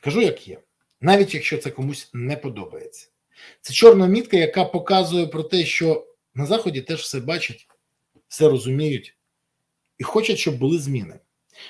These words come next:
Вони багато вклали сюди грошей, а ми кладемо життя наших громадян в ім'я перемоги. Ми пам'ятаємо, скільки коштує нам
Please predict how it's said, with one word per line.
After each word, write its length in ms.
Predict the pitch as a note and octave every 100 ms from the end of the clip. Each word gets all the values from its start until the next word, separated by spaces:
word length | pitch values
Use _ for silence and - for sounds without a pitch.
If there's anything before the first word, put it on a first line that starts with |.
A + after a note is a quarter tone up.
| -
Вони 280 | B2 F3 A#3+
багато 380 | F3+ E3+ G3 E3+
вклали 380 | - G3 F#3
сюди 240 | - D#3 D#3
грошей, 500 | D#3 D#3 - A#2 -
а 140 | F3
ми 520 | E3+ G3 B3+ F#3+ G2+ - _ _ _ _ _ _ _ _ _ -
кладемо 460 | B2+ B2 F3+ E3+
життя 360 | C3+ C3+ E3+ D#3+
наших 580 | D3 C#3 D3+ B2+ - _ _ _ _ _ _ _
громадян 500 | G#2 C3+ C#3 A2 D#2 _ _ _ _ _ _ _ _ _ _ _ _ _ _ _ -
в 40 |
ім'я 220 | A2+ C3+
перемоги. 520 | C3+ B2+ B2 F#2 - _ A2+
Ми 100 | C3
пам'ятаємо, 760 | C#3 C#3 - F3 D3 F#2+ E2+ _ _ _ _ _ _ _ _
скільки 440 | - - F3 F3+ C3+
коштує 520 | - D3+ - B2+ A2+
нам 340 | B2 C3 C3